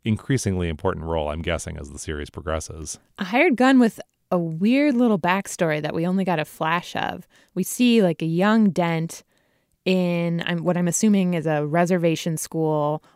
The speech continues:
Speaker 2: watching a magician pull a rabbit out of his hat.
Speaker 1: That's right. And that, uh, then we, we cut to Dent kind of caressing a rabbit <laughs> that, uh, he then proceeds to butcher.
Speaker 2: He did eat the rabbit's heart, right?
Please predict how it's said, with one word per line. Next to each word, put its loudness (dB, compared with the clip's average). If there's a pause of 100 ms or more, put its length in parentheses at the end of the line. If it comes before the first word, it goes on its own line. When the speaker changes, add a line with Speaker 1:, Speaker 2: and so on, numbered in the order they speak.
Speaker 2:
watching 4
a 6
magician 0
pull -2
a 0
rabbit 0
out -2
of -4
his -10
hat. 2 (200)
Speaker 1:
That's -10
right. -2 (720)
And -4
that, -2
uh, 0
then 2
we, 2
we -2
cut 2 (100)
to -2
Dent -2 (500)
kind 0
of -6
caressing 0
a 0
rabbit 0 (280)
<laughs> -20
that, 4
uh, 6
he 0
then 4
proceeds 0
to 2
butcher. 0
Speaker 2:
He 2
did 8 (140)
eat 2
the 2
rabbit's 4
heart, 2 (160)
right? 2